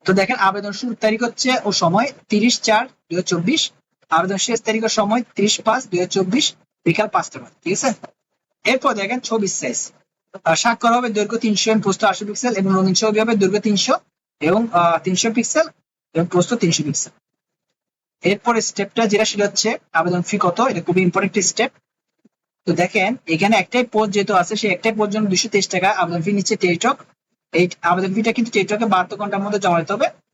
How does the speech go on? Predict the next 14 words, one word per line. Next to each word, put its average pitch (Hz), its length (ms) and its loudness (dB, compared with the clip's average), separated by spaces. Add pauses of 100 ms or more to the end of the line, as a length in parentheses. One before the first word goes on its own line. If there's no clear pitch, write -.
(120)
আমরা 165 260 2
আবেদন 170 340 -2
ফর্ম 208 200 2
ফিল 202 180 -2
আপ 185 100 -4
করার 180 180 2
পর, 131 160 -6
ঠিক 185 180 -2
আছে? 254 180 -2 (380)
তাহলে 175 160 4
আবেদন 185 240 0
ফর্মটা 208 300 -2
কিন্তু 214 180 -2 (140)
ওরা 175 220 2